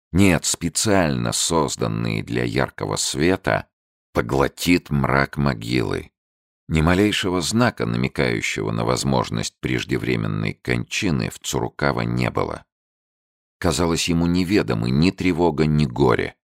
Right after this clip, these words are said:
Смерть просто не могла иметь с ним ничего общего.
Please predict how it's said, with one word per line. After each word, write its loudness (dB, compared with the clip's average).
Смерть 2
просто 0
не 2
могла 4
иметь -2
с -4
ним -2
ничего 0
общего. -4